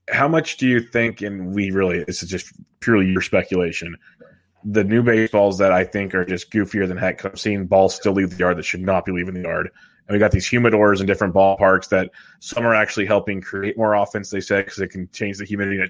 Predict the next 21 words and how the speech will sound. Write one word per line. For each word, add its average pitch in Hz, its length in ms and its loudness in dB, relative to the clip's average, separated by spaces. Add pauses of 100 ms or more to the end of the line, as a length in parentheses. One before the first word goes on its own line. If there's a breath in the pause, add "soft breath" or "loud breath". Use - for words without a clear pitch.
different 110 320 -2
way. 101 300 0 (500 soft breath)
Like, 104 440 2
so 147 220 0
many 151 200 -2
goofy 117 320 -2
things 104 300 -2
that 90 80 -2
we 98 120 0
have 101 120 2
no 101 120 0
control 92 460 0
of. 104 200 0
So 90 220 -2
I 90 80 2
guess 95 360 0
you 101 80 -2
just 95 120 -4
kinda 95 160 0
have 90 120 -4
to, 90 220 -2